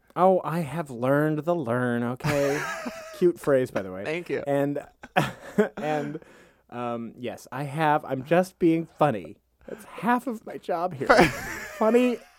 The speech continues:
Speaker 1: and, <laughs> funny and stupid. That's my job.
Speaker 2: First,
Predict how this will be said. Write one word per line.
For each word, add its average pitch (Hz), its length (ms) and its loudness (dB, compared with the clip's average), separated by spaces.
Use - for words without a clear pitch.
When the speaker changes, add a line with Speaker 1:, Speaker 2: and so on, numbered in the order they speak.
Speaker 1:
and, 339 140 0
<laughs> 254 300 -2
funny 262 340 4
and 185 200 -2
stupid. 175 560 6
That's 190 220 -4
my 196 100 -2
job. 160 400 6
Speaker 2:
First, 180 580 4